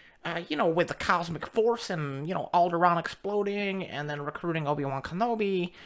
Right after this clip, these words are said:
um, you know, and then nine movies later,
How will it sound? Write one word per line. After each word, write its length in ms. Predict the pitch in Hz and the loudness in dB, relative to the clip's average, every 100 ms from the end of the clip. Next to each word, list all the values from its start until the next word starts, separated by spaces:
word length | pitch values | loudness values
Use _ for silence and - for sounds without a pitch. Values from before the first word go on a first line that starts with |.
| - - - | -20 -20 0
um, 480 | 156 156 156 143 160 | 4 4 4 0 -4
you 60 | 202 | -2
know, 180 | 180 170 | 2 2
and 200 | - 165 | 0 0
then 160 | 175 | 0
nine 240 | 165 170 185 | 4 6 6
movies 380 | 185 170 160 - | 4 2 0 2
later, 640 | 294 320 247 226 220 190 | 2 4 2 4 2 0